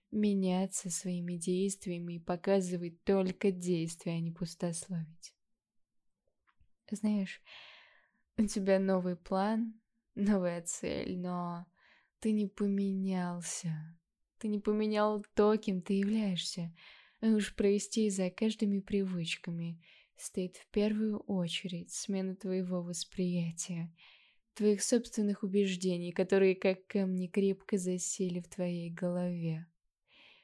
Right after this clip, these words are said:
Найди уже ту волну, которая заставит этот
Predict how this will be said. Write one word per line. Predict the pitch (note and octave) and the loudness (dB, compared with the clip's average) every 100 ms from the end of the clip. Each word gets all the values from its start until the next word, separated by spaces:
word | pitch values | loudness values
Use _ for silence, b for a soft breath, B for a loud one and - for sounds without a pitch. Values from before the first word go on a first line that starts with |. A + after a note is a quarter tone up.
| b - | b 2
Найди | G#3+ G3+ G3 F#3+ G3+ A3+ | 6 6 6 4 6 8
уже | A3+ F#3 F#3 | 8 6 4
ту | - G#3 | 4 6
волну, | F#3+ F#3+ F#3+ G3+ G#3+ | 8 8 8 4 2
которая | G#3 F3+ F#3 F#3 F#3 | 4 4 6 6 4
заставит | F3+ F3+ F#3+ - G3+ F#3+ F#3+ F#3+ | 2 -2 -4 -2 -2 0 -2 -4
этот | F3+ F#3+ | -2 -6